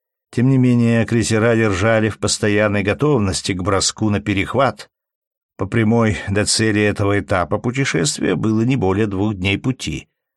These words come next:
но из соображений скрытности маршрут проложили восточнее спускавшихся к югу от входа в Токийский залив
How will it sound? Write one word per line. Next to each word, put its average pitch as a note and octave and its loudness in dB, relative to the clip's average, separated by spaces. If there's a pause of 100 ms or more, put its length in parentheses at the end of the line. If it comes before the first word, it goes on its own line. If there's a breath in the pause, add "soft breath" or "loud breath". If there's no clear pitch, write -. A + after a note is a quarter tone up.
(160)
но A#2 0
из A2+ 0
соображений G#2+ 0
скрытности G2+ -2
маршрут F2+ -2
проложили B2 0
восточнее B2+ 0 (580 soft breath)
спускавшихся C3 0
к - -10
югу A#2+ 2
от A#2 2
входа B2 0
в - -6
Токийский A#2 0
залив G#2+ 0